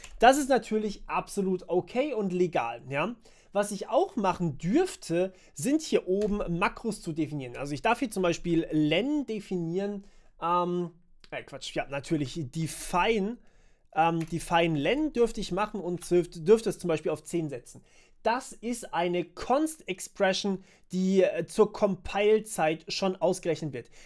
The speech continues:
Das heißt, die wird ausgerechnet, bevor der Code tatsächlich ausgeführt wird. Die wird quasi direkt ausgeführt. Da sind keine User-Interaktionen möglich. Deswegen ist das quasi die, äh,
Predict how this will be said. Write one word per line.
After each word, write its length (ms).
Das 180
heißt, 240
die 100
wird 260
ausgerechnet, 640
bevor 400
der 100
Code 320
tatsächlich 600
ausgeführt 680
wird. 220
Die 100
wird 160
quasi 440
direkt 580
ausgeführt. 400
Da 140
sind 260
keine 320
User-Interaktionen 1200
möglich. 420
Deswegen 640
ist 300
das 180
quasi 460
die, 300
äh, 220